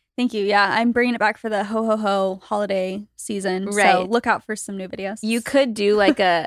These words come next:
Speaker 1: <laughs> Oh,
Speaker 2: a
Speaker 1: new
Speaker 2: ho-
Speaker 1: series coming.
Speaker 2: <laughs> Sorry, I'm just, like, so inspired by your ho
Speaker 1: <laughs>
Speaker 2: journey. But, like, you could do, like, a Christmas theme one, and it could be, but, like, not necessarily clothes. It could just be, like, doing,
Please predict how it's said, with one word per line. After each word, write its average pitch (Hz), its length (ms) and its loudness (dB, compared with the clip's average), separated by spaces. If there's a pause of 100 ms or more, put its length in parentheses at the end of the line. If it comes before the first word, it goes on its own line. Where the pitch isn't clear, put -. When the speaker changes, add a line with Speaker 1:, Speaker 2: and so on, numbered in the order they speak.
Speaker 1:
<laughs> - 80 -14
Oh, 262 80 2
Speaker 2:
a 196 180 2
Speaker 1:
new 262 120 4
Speaker 2:
ho- 294 40 2
Speaker 1:
series 370 360 4
coming. 277 320 4 (380)
Speaker 2:
<laughs> - 400 -8
Sorry, 233 120 4
I'm 233 160 4
just, 349 140 0
like, 494 120 0
so 233 140 2
inspired 190 420 2
by 185 80 2
your 175 120 2
ho 170 460 2
Speaker 1:
<laughs> - 20 -2
Speaker 2:
journey. 185 460 2 (380)
But, 240 120 4
like, 226 220 2
you 233 140 0
could 311 140 2
do, 277 100 -2
like, 254 120 2
a 190 80 0
Christmas 185 720 -4 (240)
theme 160 300 -4
one, 131 460 -4 (160)
and 196 80 4
it 190 60 2
could 208 160 -2
be, - 180 -16
but, 202 140 0
like, 208 180 2
not 208 240 2
necessarily 208 480 -2
clothes. 175 440 2
It 185 120 -2
could 190 160 -2
just 180 180 -6
be, 180 100 -2
like, 165 240 0 (300)
doing, 175 400 0